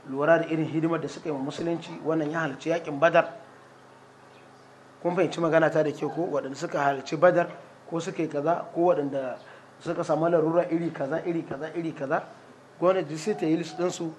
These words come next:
lokaci-lokaci a dinga basu. Ya ce, "To na kasance idan na zo wurin Umar ibn Affan, sa'alani zai tambaye, yana tambaya ta ne, 'Hal indaka min malin?' Shin kana da wata dukiya, 'Wajabat alayka fihi zaka?' Da ya zama wajibi ka fitar da zakka a ciki?"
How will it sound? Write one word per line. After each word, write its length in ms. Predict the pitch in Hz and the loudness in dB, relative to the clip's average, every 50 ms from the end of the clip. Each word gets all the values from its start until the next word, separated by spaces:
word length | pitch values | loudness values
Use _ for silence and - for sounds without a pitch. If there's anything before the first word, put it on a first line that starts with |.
| - - | -6 -2
lokaci-lokaci 720 | 165 180 175 - - - 170 180 202 196 185 - 151 160 | 0 0 0 -2 -6 -4 -2 0 0 0 -2 -4 -4 -2
a 60 | 143 139 | -2 -2
dinga 220 | 143 135 131 131 | -2 -4 -6 -6
basu. 280 | 120 120 123 - - - - - - - - - - | -6 -6 -8 -8 -12 -16 -18 -20 -20 -20 -20 -8 -4
Ya 80 | 185 185 | -2 0
ce, 140 | 180 220 185 | 2 2 2
"To 140 | - 185 180 | 4 6 8
na 140 | 196 214 226 | 8 8 8
kasance 320 | - 247 220 214 185 156 175 | 8 6 4 4 2 2 0
idan 260 | 196 170 165 170 180 | 0 0 0 0 0
na 80 | 190 190 | 2 4
zo 100 | 180 190 | 6 8
wurin 220 | 190 190 185 202 - | 8 8 8 4 2
Umar 220 | 202 202 185 - 143 | 2 2 2 2 2
ibn 180 | 160 165 175 | 0 0 0
Affan, 460 | 165 160 131 131 - - 160 143 123 - - - - - - - - - - - - - - | 0 0 -4 -2 2 2 2 2 2 -2 -12 -18 -20 -20 -20 -20 -20 -20 -20 -20 -20 -20 -16
sa'alani 640 | - - 170 170 - 196 202 185 185 175 170 165 | -6 -2 0 6 10 10 10 10 10 6 4 2
zai 160 | 160 180 180 | 2 0 0
tambaye, 400 | 170 - - 131 127 147 151 151 | 0 -2 -8 -6 -4 -4 -2 2
yana 220 | 156 185 202 190 165 | 4 6 8 8 6
tambaya 380 | - 151 135 139 160 165 156 - | 6 2 -2 2 4 4 4 4
ta 160 | - - 143 139 | 4 0 0 0
ne, 140 | 127 - - - - - - - | -2 -4 -10 -14 -20 -20 -6 2
'Hal 200 | - 214 220 202 - - | 6 6 6 6 4 2
indaka 480 | 208 220 - 165 196 190 190 190 165 | 2 2 4 4 2 4 4 2 2
min 160 | 160 165 160 156 | 2 2 0 0
malin?' 460 | 156 170 185 196 226 233 220 190 147 - - - - - | 0 0 0 2 2 2 2 0 -2 -4 -12 -18 -20 -14
Shin 240 | - - 208 202 190 | -6 -2 0 0 4
kana 280 | 165 214 214 208 196 175 | 4 6 6 8 6 6
da 100 | 156 156 | 6 6
wata 240 | 170 185 180 208 | 6 6 4 2
dukiya, 600 | 190 165 208 214 214 - - 185 202 214 202 160 - - - - - - - 135 | 0 0 -2 -4 -4 -6 -4 2 4 4 4 2 0 -8 -16 -20 -20 -12 -2 2
'Wajabat 540 | 165 190 190 185 - 175 151 185 - - - - | 4 4 4 4 0 4 6 4 4 4 2 0
alayka 420 | 160 156 170 190 196 190 180 165 | 2 2 2 2 0 0 -2 -4
fihi 280 | - - 202 196 185 180 | -4 -4 -4 -4 -4 -4
zaka?' 500 | 147 123 139 139 135 - - 202 180 - - - - - - - - - - 147 | -4 -6 -6 -8 -6 -4 -2 -2 -2 -2 -6 -16 -20 -20 -20 -20 -20 -20 -10 -4
Da 80 | 147 160 | -2 0
ya 120 | 170 180 | 0 0
zama 200 | 170 196 180 190 | 0 2 4 4
wajibi 480 | 190 202 208 208 185 160 160 160 190 190 | 6 8 8 6 6 2 -4 -6 -4 -2
ka 140 | - 175 | 0 0
fitar 240 | 165 180 165 196 190 | 0 0 0 0 2
da 80 | 170 180 | 2 0
zakka 400 | 143 143 135 - - 185 190 175 | -2 -2 -6 -4 0 2 2 2
a 60 | 170 160 | 0 -2
ciki?" 260 | - - - - 226 | -6 -10 -12 -12 -14